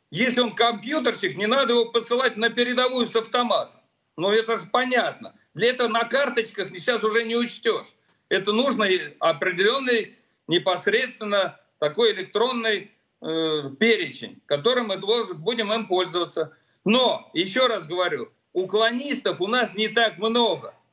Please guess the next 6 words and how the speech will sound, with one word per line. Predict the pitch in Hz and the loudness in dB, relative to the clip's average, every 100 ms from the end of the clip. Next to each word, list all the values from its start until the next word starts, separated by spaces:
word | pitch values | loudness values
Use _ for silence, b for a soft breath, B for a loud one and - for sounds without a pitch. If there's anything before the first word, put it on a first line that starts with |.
| _ _ | _ _
Не | 160 208 | -2 0
надо | 214 262 254 233 | 2 2 4 2
этого | 233 226 | 2 2
закона | 214 226 226 240 220 | 2 0 0 0 2
бояться. | 220 233 240 214 - 131 | 2 0 2 0 -2 -12
Кто | - - 247 247 180 123 | -8 -2 2 2 0 -4